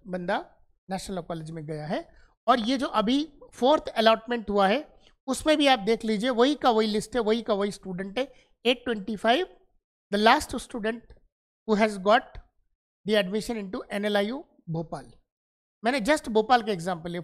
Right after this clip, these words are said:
फोर्थ प्रोविजनल लिस्ट। आपको कोई डाउट नहीं होना चाहिए, ये पहली लिस्ट है, प्रोविजनल लिस्ट नंबर वन, और ये चौथी लिस्ट है। दोनों में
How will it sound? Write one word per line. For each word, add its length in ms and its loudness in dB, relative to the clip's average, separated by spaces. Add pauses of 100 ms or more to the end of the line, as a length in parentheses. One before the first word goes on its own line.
फोर्थ 260 -2
प्रोविजनल 460 -6
लिस्ट। 200 -10 (420)
आपको 240 4
कोई 140 2
डाउट 300 4
नहीं 100 -4
होना 180 0
चाहिए, 220 -4
ये 280 0
पहली 440 2
लिस्ट 260 -2
है, 80 -4 (1400)
प्रोविजनल 340 0
लिस्ट 240 -2
नंबर 180 -2
वन, 280 0 (600)
और 280 8
ये 180 -2
चौथी 320 0
लिस्ट 280 -6
है। 140 -8 (680)
दोनों 300 6
में 280 0